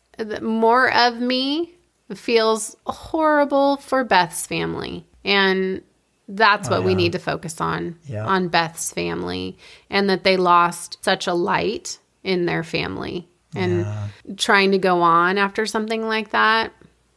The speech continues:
Speaker 1: I just can't imagine. And she has lots of nieces and nephews and just,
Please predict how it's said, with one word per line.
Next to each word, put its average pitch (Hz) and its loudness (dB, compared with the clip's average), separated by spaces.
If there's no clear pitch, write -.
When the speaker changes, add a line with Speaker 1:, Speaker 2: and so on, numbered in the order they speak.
Speaker 1:
I 190 0
just 175 -6
can't 175 -2
imagine. 170 -2
And 202 -2
she - 0
has 202 0
lots 226 2
of 202 0
nieces 196 -2
and 180 2
nephews 190 0
and 170 -8
just, - -8